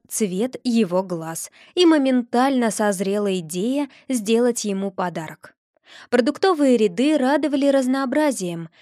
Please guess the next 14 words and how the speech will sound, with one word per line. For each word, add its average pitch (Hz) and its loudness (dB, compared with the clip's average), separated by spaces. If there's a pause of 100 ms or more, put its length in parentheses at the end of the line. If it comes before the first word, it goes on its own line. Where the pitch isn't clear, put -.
(140)
Леденцы 285 2
на 262 2
палочках 269 0
в 262 -2
виде 247 0
животных, 240 0 (180)
выпечка, 254 -2 (200)
пахучие 277 0
смеси 220 -2
для 247 0
приготовления 233 0
блюд, 214 -4 (240)
сладкая 302 0
газировка 220 -2